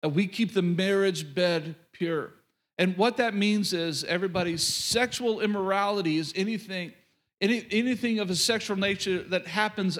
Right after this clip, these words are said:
outside of the marriage bed, outside of husband and wife. So, so, um, I, I'm not, I, I think that's a series for another time, and, and I know we've certainly talked about that in the past.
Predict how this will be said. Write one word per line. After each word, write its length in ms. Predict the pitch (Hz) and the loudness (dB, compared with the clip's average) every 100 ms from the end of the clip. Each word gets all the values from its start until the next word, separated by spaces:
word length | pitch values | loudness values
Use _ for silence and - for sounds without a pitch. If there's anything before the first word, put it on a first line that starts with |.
| - | 0
outside 960 | 196 196 - - 190 170 160 190 185 185 _ _ _ _ 170 | 0 2 -2 -2 0 0 -2 -2 -6 -10 _ _ _ _ -4
of 140 | 160 | 0
the 60 | 190 | 4
marriage 520 | 180 160 170 156 151 | 4 4 2 0 -2
bed, 320 | 202 180 127 | -2 0 -2
outside 540 | 151 185 185 190 190 | -2 -2 -2 0 0
of 160 | 180 143 | 0 -4
husband 800 | 156 196 196 156 143 156 175 - _ _ _ _ _ _ - | -2 0 0 -2 -6 -6 -6 -12 _ _ _ _ _ _ -4
and 200 | 170 165 | -2 0
wife. 720 | 180 180 147 110 - - - _ _ _ _ _ - | 2 2 0 -6 -14 -20 -20 _ _ _ _ _ -4
So, 340 | - 196 - | 0 0 0
so, 600 | 175 - 196 190 185 - - _ _ | -4 0 2 2 -2 -8 -20 _ _
um, 360 | 180 175 160 - - _ _ _ _ _ _ _ - | -2 0 -2 -10 -20 _ _ _ _ _ _ _ -8
I, 120 | 165 - | -6 -2
I'm 120 | 185 | 0
not, 180 | 214 214 151 - | 0 0 -4 -10
I, 140 | 165 165 180 | -8 -6 -4
I 100 | 185 | -2
think 180 | 220 | -2
that's 180 | 214 208 | -2 -2
a 40 | 170 | -2
series 380 | - 202 202 | 0 0 -2
for 180 | - 190 | -4 -2
another 300 | 170 190 190 | 0 0 -2
time, 420 | 156 180 190 202 | -4 -4 -2 -2
and, 240 | 156 165 165 | -4 -4 -2
and 100 | 170 | 0
I 60 | |
know 160 | 180 208 | 4 4
we've 180 | 202 165 | 4 -2
certainly 440 | - 214 196 190 | 0 0 0 -2
talked 280 | - 185 180 | -2 -4 -4
about 260 | 175 165 170 | -6 -4 -4
that 120 | 170 | -6
in 80 | 151 | -6
the 60 | |
past. 360 | 143 180 180 | -4 -4 -4